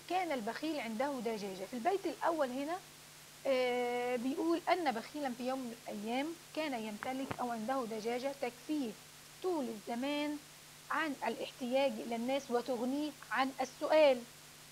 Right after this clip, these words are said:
جميل، كانت الدجاجة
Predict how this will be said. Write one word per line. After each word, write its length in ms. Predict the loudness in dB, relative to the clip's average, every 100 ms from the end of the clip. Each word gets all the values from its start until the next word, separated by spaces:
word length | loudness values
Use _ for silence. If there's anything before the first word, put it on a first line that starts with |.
| -2
جميل، 420 | 4 6 6 2 0 -8 -16 -20 -20 -4 4
كانت 340 | 6 6 2
الدجاجة 680 | 2 2 6 6 6 4